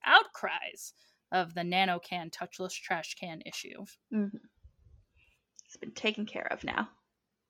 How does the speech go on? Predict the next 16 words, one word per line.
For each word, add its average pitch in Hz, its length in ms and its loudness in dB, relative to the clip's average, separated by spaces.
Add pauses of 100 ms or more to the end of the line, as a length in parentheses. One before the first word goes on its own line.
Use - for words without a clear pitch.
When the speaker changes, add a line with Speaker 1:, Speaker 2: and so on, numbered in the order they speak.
(1000)
Speaker 2:
Did 247 160 2
you 262 120 6
ever 285 220 10
experience 294 600 6
the 220 140 8
Honey, 233 320 6
I 240 80 8
Shrunk 240 320 4
the 226 80 2
Basil 196 400 6
and 196 140 0
Sage 190 340 4
Plants 240 300 2
issue 240 360 6
in 208 200 4
game? 190 360 6